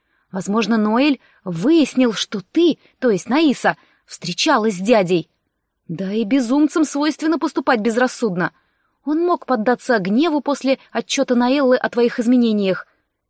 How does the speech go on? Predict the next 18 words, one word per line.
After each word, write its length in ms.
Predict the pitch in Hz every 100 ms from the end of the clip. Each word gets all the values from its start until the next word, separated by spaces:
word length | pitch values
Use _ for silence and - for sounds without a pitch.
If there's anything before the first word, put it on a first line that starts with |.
| _
Если 360 | 151 185 - 262
следы 340 | 285 277 247
магии 480 | 220 214 214 254 233
зачистить, 600 | 185 190 285 - 240 - _ _
их 180 | - -
никогда 360 | 226 262 262 349
не 100 | 220
найдут. 380 | 196 233 277 - _ _ _ _ -
Но 300 | 175 185 202
он 180 | 247 214
использовал 580 | 185 226 247 214 233 247
иллюзию. 600 | 247 277 240 226 196 - _ _ _ _ _
А 140 | 180 175 -
так 220 | 240 233
как 240 | - 202 -
план 280 | 220 240
заклинателей 600 | 196 190 208 233 233 208
сорван, 480 | 196 220 277 277 220